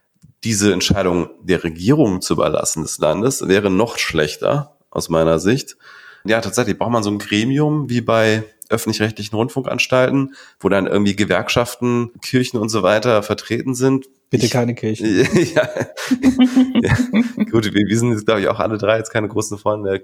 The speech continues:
Speaker 1: der Kirchen, aber trotzdem irgendwie gesellschaftliche Vertreter. Ich weiß es nicht. Also ich weiß auch wirklich nicht, wie das so in Deutschland ablaufen würde. Stellt euch das vor, wenn es so eine Art Rundfunkräte gäbe für Twitter.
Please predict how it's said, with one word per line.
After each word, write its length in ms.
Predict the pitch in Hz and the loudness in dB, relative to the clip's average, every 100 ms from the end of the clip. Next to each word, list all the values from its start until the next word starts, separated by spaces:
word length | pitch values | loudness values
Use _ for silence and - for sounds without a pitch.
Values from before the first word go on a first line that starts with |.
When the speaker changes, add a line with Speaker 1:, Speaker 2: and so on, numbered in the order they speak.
| - | -4
Speaker 1:
der 140 | 95 | -4
Kirchen, 400 | 95 131 151 147 | -2 0 0 0
aber 560 | 113 101 104 104 104 _ _ _ _ | 2 4 4 2 -2 _ _ _ _
trotzdem 300 | - 120 110 | -6 -2 0
irgendwie 180 | 101 113 | 2 2
gesellschaftliche 1000 | 104 101 120 - 113 110 - 107 104 101 - - _ - | 2 2 2 0 -4 -4 2 4 4 0 -8 -20 _ -18
Vertreter. 840 | 104 107 - 104 131 139 131 - - - - | -4 -4 -2 0 2 4 2 0 -10 -14 -8
Ich 240 | 127 - | -6 -6
weiß 260 | 104 131 104 | -2 0 0
es 120 | 82 | -4
nicht. 300 | 82 90 - | -6 -8 -2
Also 160 | 98 101 | 0 0
ich 160 | 110 - | -2 -2
weiß 220 | 143 139 | 0 0
auch 80 | 117 | 2
wirklich 320 | 120 123 117 | 2 0 0
nicht, 260 | 123 123 - _ _ _ | 0 0 -8 _ _ _
wie 80 | 120 | 0
das 180 | 110 107 | 2 2
so 80 | 95 | 2
in 140 | 104 | 2
Deutschland 560 | 107 131 - 117 107 - | 4 2 2 0 0 -2
ablaufen 560 | - 120 117 117 120 | -4 -2 -2 -2 -2
würde. 260 | 113 120 117 | 2 2 2
Stellt 220 | - 120 | 2 2
euch 80 | 117 | 0
das 180 | 113 - | -4 -8
vor, 480 | - 123 123 120 | 0 4 4 2
wenn 120 | 92 95 | 0 -2
es 100 | - | -2
so 160 | 101 | 0
eine 60 | - | 0
Art 120 | 104 | 0
Rundfunkräte 880 | 104 123 147 - 117 - 113 117 110 | 0 -2 -2 -6 -6 0 0 0 -4
gäbe 500 | 110 117 117 117 113 - - - | -4 -2 0 0 -2 -8 -20 -8
für 180 | 113 | -4
Twitter. 640 | 104 - 127 135 127 123 | -2 0 0 2 2 2